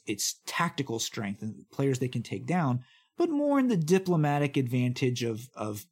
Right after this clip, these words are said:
you know, having one less thing to worry about and passing along information. And you can kinda spring this trap that pe-, players may not realize that Germany and Austria have been working together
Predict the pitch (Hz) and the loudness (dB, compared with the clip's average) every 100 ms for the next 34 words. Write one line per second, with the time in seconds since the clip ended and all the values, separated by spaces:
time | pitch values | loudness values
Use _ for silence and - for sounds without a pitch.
0 | _ 135 113 139 127 123 131 131 123 123 | _ -6 -2 0 0 2 2 2 0 0
1 | 127 123 113 117 117 113 113 113 101 120 | 0 0 0 0 0 -2 -2 -4 -4 -6
2 | - 120 120 120 120 113 113 107 110 117 | -4 -4 -2 -2 -2 -2 -2 -4 -2 0
3 | 156 147 151 139 127 - _ - 440 392 | 2 2 0 -2 -2 -12 _ -6 2 4
4 | 349 311 226 190 - - 165 151 131 - | 4 2 2 4 2 2 4 4 2 0
5 | 139 131 123 - 139 - 147 131 127 131 | 0 0 -2 -2 -6 -2 0 2 2 2
6 | 123 123 120 117 113 113 113 113 113 107 | 2 0 0 0 -2 -2 -2 0 2 0
7 | 104 107 - 113 117 107 113 - 113 101 | 0 -4 -4 -4 -2 -2 -4 -4 -4 -4
8 | 110 104 101 | -2 -2 -4